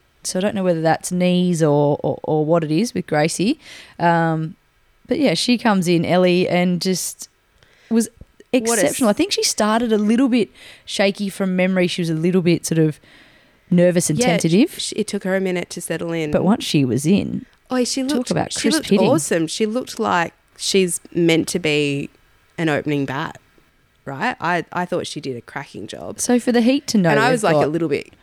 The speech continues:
Speaker 2: I was a little bit sad not to see Grace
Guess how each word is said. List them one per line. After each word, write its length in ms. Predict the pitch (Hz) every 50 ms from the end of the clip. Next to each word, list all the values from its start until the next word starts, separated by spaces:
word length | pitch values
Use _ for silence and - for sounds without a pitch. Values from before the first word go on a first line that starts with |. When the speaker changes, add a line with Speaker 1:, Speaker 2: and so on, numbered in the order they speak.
| _ -
Speaker 2:
I 40 | 170
was 140 | 175 185 185
a 80 | 196
little 240 | 190 208 233 240 233
bit 140 | 202 185 -
sad 280 | - - 160 151 151 151
not 180 | 160 147 - -
to 40 | -
see 460 | - - 151 143 143 139 143 - - - _
Grace 420 | - 160 143 143 143 - - -